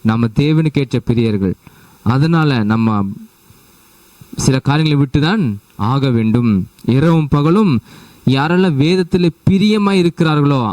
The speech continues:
அவர்கள் மேல் தேவனாய் கர்த்தர் பிரியமாய் இருக்கிறார் என்று சொல்லி நாம் தெளிவாய் அறிந்து கொள்ள வேண்டும். அப்ப இன்னி யார் மேல தேவனாய் கர்த்தர் பிரியமாய் இருக்கிறார் என்று சொல்லி பார்த்தாக்கா, விசுவாசம் இல்லாமல் தேவனுக்கு பிரியமாய் இருப்பது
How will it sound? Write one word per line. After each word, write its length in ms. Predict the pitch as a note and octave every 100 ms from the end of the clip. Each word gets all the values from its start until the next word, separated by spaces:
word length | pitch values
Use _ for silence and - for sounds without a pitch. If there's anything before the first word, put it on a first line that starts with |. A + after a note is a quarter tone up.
| -
அவர்கள் 600 | G#2+ G#2 B2 C#3+ D#3+ D#3+
மேல் 200 | D3 D#3
தேவனாய் 360 | C#3 C#3 C#3 C3
கர்த்தர் 480 | C3 - A3 F3 G#2 - - - -
பிரியமாய் 400 | C3 C3 B2+ B2
இருக்கிறார் 500 | A#2+ A#2 A#2+ A#2 C#3+
என்று 180 | C3+ B2
சொல்லி 440 | - B2 F#3+ G3 G#2+
நாம் 480 | A2 A#2+ A#2 G2+ G#2
தெளிவாய் 380 | C3 C3+ C3+
அறிந்து 300 | A#2+ A#2+ B2
கொள்ள 200 | A#2 A#2
வேண்டும். 400 | A2 G#2+ C3 A2+ F#2+ - - - _
அப்ப 200 | - D#3+
இன்னி 500 | F#3 A3+ C4 A3+ F#3
யார் 280 | D#3+ E3 F#3+
மேல 240 | F#3 F3 F3+
தேவனாய் 320 | D#3+ D#3+ D3+
கர்த்தர் 460 | C#3 C#3 G3+ G3 B2 D#3
பிரியமாய் 340 | D3+ D3+ D3
இருக்கிறார் 340 | C#3+ C#3 D#3
என்று 140 | C#3 B2
சொல்லி 160 | B2+ A#2+
பார்த்தாக்கா, 680 | A#2 A2+ G#2+ - F#2+ B2 E3+ - - -
விசுவாசம் 840 | - D#3+ E3+ A3 G#3+ G3+ F#3+ - F3
இல்லாமல் 460 | E3+ E3 D#3+ G3 F3+
தேவனுக்கு 460 | E3+ F3+ E3+ D#3+ D#3+
பிரியமாய் 380 | E3 E3 E3+ E3
இருப்பது 640 | D#3 D3+ D#3+ G3+ C4 C3+